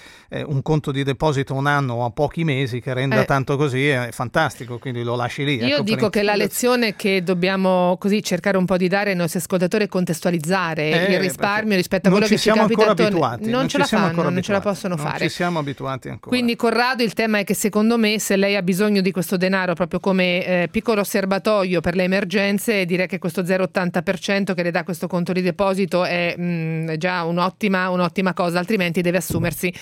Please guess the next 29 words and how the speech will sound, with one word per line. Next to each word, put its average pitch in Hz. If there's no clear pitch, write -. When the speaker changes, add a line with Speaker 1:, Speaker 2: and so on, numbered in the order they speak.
Speaker 2:
un 262
po' 277
più 262
di 240
rischio. 175
Adesso 320
faccio 226
un 196
piccolo 311
giro 254
a 220
Rimini, 311
vado 233
a 240
trovare 240
Mauro 240
Pratelli, 233
direttore 208
e -
socio 233
fondatore 233
di 202
E 269
T 247
Forum, 294
l'investment 233
e 190
trading 220
forum 214